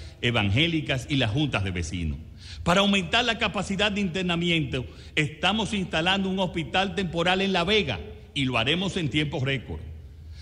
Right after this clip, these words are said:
Le estamos ofreciendo al gobierno, además, instalar otros cinco en el Gran Santo Domingo, en San Pedro de Macorís y en la región sur. Para proteger al personal sanitario,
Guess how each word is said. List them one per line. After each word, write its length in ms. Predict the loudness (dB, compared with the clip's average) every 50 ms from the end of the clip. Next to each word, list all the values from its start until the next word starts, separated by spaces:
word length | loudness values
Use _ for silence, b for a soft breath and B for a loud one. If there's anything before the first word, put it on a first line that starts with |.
| B
Le 120 | B 4 4
estamos 440 | 4 4 2 2 2 4 2 2 0
ofreciendo 500 | 0 0 0 0 0 0 0 2 2 2
al 60 | 2
gobierno, 440 | 0 0 2 2 2 2 2 2 2
además, 400 | 2 2 2 2 2 2 2 0
instalar 420 | -2 0 0 2 2 2 2 2
otros 280 | 2 0 0 -2 0 0
cinco 440 | 2 2 2 2 0 0 -2 -4 -6 B B B B B
en 180 | 2 2 4 2
el 120 | 2 2
Gran 280 | 2 2 2 2 2 2
Santo 280 | 0 0 0 0 -2
Domingo, 540 | 0 0 2 2 2 2 2 0 0 -2 -4 B B
en 120 | 0 2 2
San 300 | 2 2 0 0 2 2
Pedro 240 | 2 2 2 2 2
de 80 | 2
Macorís 500 | 2 0 0 0 2 2 2 2 0 -2 B B B B
y 80 | 4
en 60 | 4 4
la 80 | 4
región 320 | 2 2 0 0 0 -2 -2
sur. 280 | -2 -2 -4 -4 -4 -6 -8 -10 -12 -14 -16 -16 -18 B B B B B B B B
Para 240 | B 4 4 2 2
proteger 420 | 0 -2 0 2 2 4 4 2
al 140 | 2 0 0
personal 440 | -2 -2 -2 -2 0 0 0 0 0
sanitario, 640 | 0 0 0 -2 0 2 2 2 2 2 0 -2